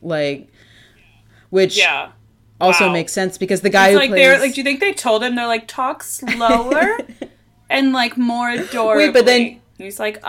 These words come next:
Speaker 1: you know the guy
Speaker 2: "Okay."
Speaker 1: who played the dad, the younger, no, no,
Speaker 2: Timothy
Speaker 1: the
Speaker 2: Hutton?
Speaker 1: younger
Speaker 2: Oh, the
Speaker 1: dad
Speaker 2: young, the younger
Speaker 1: was,
Speaker 2: dad. Yeah, what's
Speaker 1: was,
Speaker 2: his name?
Speaker 1: well, he was Elliot in E T.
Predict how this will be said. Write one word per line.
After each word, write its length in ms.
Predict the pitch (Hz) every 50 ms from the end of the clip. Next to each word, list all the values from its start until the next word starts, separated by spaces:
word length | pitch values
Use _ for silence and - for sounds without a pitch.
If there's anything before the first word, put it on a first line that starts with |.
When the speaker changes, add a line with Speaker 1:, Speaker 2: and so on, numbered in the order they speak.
| - -
Speaker 1:
you 80 | 240 233
know 160 | 233 233 240
the 80 | 254
guy 220 | 240 226 208 190 190
Speaker 2:
"Okay." 60 | 190
Speaker 1:
who 100 | 190 208
played 260 | 202 - 214 185 175 151
the 80 | 165 156
dad, 760 | - 165 151 156 185 185 160 143 135 117 117 120 - - - _ _ _ _ _ _ _ _ _ _ _ _ -
the 160 | 180 175 170
younger, 480 | 165 165 170 170 175 170 165 160 - _ _ _ _ _ _ _ _
no, 140 | 220 233 254
no, 40 | 262
Speaker 2:
Timothy 220 | 254 233 190 185
Speaker 1:
the 60 | 180
Speaker 2:
Hutton? 280 | 175 202 190 190 196 226
Speaker 1:
younger 200 | 247 254 233 240
Speaker 2:
Oh, 20 | 226
the 40 | 214
Speaker 1:
dad 360 | 202 202 180 170 165 165 165 165 269
Speaker 2:
young, 140 | 269 262 - - _ - _ _
the 100 | 240 233
younger 320 | 233 226 240 233 180 180
Speaker 1:
was, 80 | 170 156
Speaker 2:
dad. 300 | 196 180 175 170 170 - _
Yeah, 160 | 240 277 262
what's 160 | 247 262 214
Speaker 1:
was, 100 | 202 202
Speaker 2:
his 140 | 190 160 -
name? 100 | 226 208
Speaker 1:
well, 40 | 202
he 120 | - 220 214
was 180 | 196 185 170
Elliot 520 | - 175 196 202 196 180 160 151 151 - -
in 140 | - 160 160 120
E 120 | 131 151
T. 460 | 147 - - 156 - - - - 165